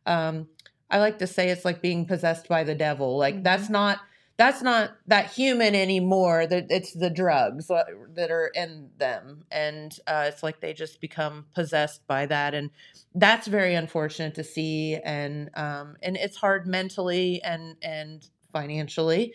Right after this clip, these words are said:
Speaker 1: and physically sometimes for, uh, support people, um, as well. So it, it does take a village, and that's so wonderful that you guys are all, um, coming together for this in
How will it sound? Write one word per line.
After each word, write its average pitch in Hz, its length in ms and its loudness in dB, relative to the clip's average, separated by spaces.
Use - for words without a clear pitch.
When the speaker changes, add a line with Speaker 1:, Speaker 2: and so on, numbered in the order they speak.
Speaker 1:
and 202 180 2
physically 185 480 0
sometimes 170 640 -2
for, 165 580 -2
uh, 156 200 -4
support 294 500 -2
people, 151 560 -2
um, 185 320 2
as 196 180 0
well. 196 400 4
So 170 500 2
it, 202 240 -2
it 185 220 -2
does 202 260 4
take 190 200 -4
a 175 60 -2
village, 165 520 -4
and 151 280 -10
that's 190 240 2
so 220 140 2
wonderful 208 440 2
that 175 120 0
you 180 120 0
guys 170 320 2
are 165 160 0
all, 170 480 0
um, 151 520 2
coming 202 360 4
together 180 560 2
for 180 340 2
this 170 400 0
in 160 300 0